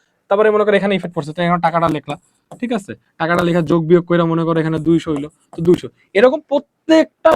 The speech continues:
সমন্বয় নোট রাখবা, কারণ চার্ট হইলো তোমার বইতে দেওয়া আছে মুখস্থ, ওই চার্টটা মুখস্থ রাখা লাগবে, কিন্তু সমন্বয়ের ব্যাপারটা হচ্ছে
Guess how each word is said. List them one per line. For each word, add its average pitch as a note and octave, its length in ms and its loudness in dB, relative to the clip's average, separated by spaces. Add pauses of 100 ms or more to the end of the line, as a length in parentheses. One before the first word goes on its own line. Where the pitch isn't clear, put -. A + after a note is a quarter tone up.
সমন্বয় B3+ 460 0
নোট G#3 200 4 (120)
রাখবা, C3+ 260 -2 (420)
কারণ F3 160 2
চার্ট A#3+ 340 2
হইলো C4+ 160 2
তোমার C4 280 0
বইতে A#3 260 6
দেওয়া B3 200 6
আছে B3 140 2
মুখস্থ, A3+ 460 -2 (180)
ওই G#3+ 160 6
চার্টটা A3 420 0 (320)
মুখস্থ G#3+ 340 -2
রাখা F3 300 2
লাগবে, C#3 180 -4
কিন্তু F#3+ 280 -6 (320)
সমন্বয়ের A#3+ 540 0
ব্যাপারটা A#3+ 320 0
হচ্ছে A#3+ 220 0